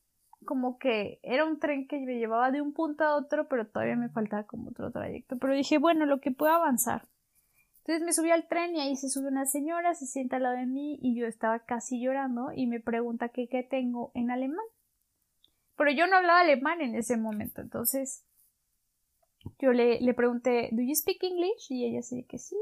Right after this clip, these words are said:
sí, sí hablo inglés". "Ah, ok". Entonces le empecé a contar toda mi, os-, eh,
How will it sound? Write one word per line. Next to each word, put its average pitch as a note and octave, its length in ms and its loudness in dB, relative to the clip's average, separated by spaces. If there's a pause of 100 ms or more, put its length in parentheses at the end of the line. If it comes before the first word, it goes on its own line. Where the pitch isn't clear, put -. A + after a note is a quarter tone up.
(100)
sí, D#4+ 200 -4
sí D#4+ 140 -6
hablo D#4 200 -4
inglés". C4+ 440 -4
"Ah, D#4 220 -6
ok". - 160 -10
Entonces - 720 -6
le D4+ 60 2
empecé D4 320 -2
a B3 100 -6
contar C4 500 0
toda D#4 540 6
mi, C#4+ 280 0
os-, - 300 -4 (180)
eh, A#3 520 -2